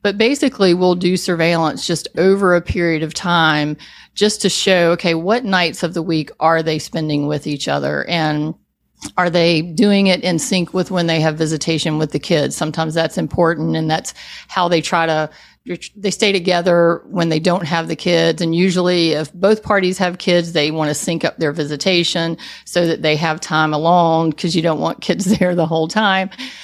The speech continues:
So yeah, that's a, that is a large part of how we, um, o-, of our surveillance practice is to document whether or not people are cohabitating.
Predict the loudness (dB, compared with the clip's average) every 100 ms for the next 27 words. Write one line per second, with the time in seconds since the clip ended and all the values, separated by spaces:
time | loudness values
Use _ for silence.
0 | -18 -2 2 4 2 2 0 2 0 -2
1 | -4 -4 0 2 4 4 4 4 2 -2
2 | 2 4 2 2 0 0 -2 -8 -4 0
3 | 2 0 0 0 -2 -2 0 0 0 -2
4 | -4 -10 -2 0 2 2 0 -2 0 2
5 | 2 0 -4 -6 -6 -10 -8 -6 -6 -6
6 | -2 0 -2 -2 -2 -2 -4 -16 -16 0
7 | 2 2 2 2 0 0 -4 -2 -2 0
8 | 0 0 -2 -2 -2 -4 -2 -2 -4